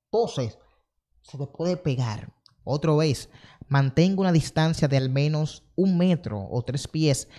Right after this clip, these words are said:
de cualquier persona que presente síntomas respiratorios, tos o estornudo.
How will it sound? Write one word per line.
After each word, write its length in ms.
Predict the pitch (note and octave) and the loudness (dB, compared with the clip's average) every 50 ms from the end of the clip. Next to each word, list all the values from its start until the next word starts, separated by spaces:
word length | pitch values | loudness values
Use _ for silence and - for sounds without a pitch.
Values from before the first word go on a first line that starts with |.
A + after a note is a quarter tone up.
| - - - | -16 -2 6
de 140 | C#3+ D3+ D3 | 6 8 8
cualquier 540 | - D#3 D3 C#3+ C#3+ - - F#3+ G#3+ G#3 | 10 8 8 8 6 4 4 4 4 4
persona 480 | - G#3 F3 - - F3+ E3+ E3 - - | 4 2 2 2 0 2 2 2 0 -2
que 260 | - - - D3 C#3 | -8 0 2 2 2
presente 460 | - - - - - C#3+ D#3 D3+ D3+ | 4 2 0 0 2 0 0 2 0
síntomas 640 | C#3 - - - D3 D#3+ E3 D#3+ - D3+ D#3 D3+ D3 | -2 -2 -2 0 0 2 2 0 0 2 4 6 6
respiratorios, 880 | C3+ B2 - - C3 C3 B2 - - E3 E3 E3+ E3+ E3+ E3 E3+ E3 E3 - - - - _ _ _ - D#3+ D#3+ E3+ D#3+ E3 E3+ - - - _ _ _ - | 4 4 2 0 2 2 2 2 2 0 0 2 2 2 2 0 -2 -2 -6 -16 -20 -20 _ _ _ 4 6 6 6 8 6 4 2 0 -10 _ _ _ 2
tos 580 | - D#3+ E3+ E3+ - - - - - - - _ _ _ _ _ _ _ _ _ _ _ _ _ - | 4 4 4 2 -2 -8 -8 -8 -8 -10 -14 _ _ _ _ _ _ _ _ _ _ _ _ _ 6
o 120 | C3 C#3 | 8 8
estornudo. 680 | C3 - - - C3 B2 C3 B2+ A2+ G2 F2 D2 - | 8 8 8 4 4 4 4 2 2 0 -2 -6 -10